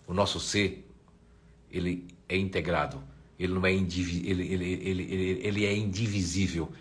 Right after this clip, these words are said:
não pode ser dividido por partes, e sim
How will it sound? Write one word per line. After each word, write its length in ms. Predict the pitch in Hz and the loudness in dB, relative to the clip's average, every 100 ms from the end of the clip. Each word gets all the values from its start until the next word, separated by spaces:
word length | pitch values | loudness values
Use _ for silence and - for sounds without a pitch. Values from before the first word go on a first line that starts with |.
| - - | -10 -4
não 100 | 92 | -2
pode 300 | - 92 - | 4 2 2
ser 120 | 85 | -2
dividido 460 | 80 82 87 87 78 | -2 -4 -2 -4 -4
por 180 | 87 | -6
partes, 440 | - 82 76 - - | 0 0 0 -6 -8
e 40 | 90 | -4
sim 360 | - 98 95 | -2 -2 -4